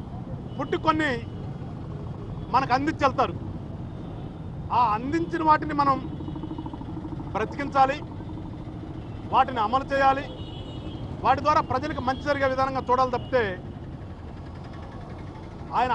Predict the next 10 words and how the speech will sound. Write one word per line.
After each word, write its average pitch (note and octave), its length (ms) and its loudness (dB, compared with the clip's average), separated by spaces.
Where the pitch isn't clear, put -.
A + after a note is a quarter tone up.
ఆశయాలను D#4 460 4
చంపేసి C4+ 480 4
రాజకీయాల D4 520 6
కోసం C#4 280 2
ఇవాళ B3+ 220 8
దండలకే B3+ 420 2
పరిమితం A3 420 0
అవుతున్నారు D3+ 320 -4
రాజకీయ G#3 260 0
నాయకులు. - 300 -4